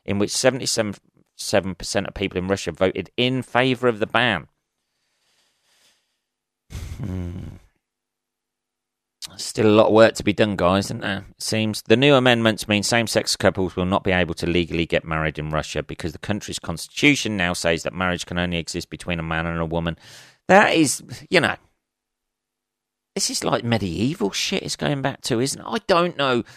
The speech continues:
why the state, any state whatsoever, you know, it happened in this country, you know, like, just because, you know, it's only been, like, thirty, not that long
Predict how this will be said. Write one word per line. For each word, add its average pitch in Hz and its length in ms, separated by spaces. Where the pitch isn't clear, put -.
why 156 600
the 123 120
state, - 720
any 226 340
state - 560
whatsoever, 113 840
you 170 140
know, 160 140
it 180 220
happened 160 440
in 160 120
this 170 180
country, 135 460
you 165 120
know, 113 260
like, 131 340
just 170 220
because, 151 380
you 160 160
know, 117 160
it's 127 160
only 160 100
been, 151 260
like, 135 160
thirty, 139 800
not 147 340
that 143 180
long 131 400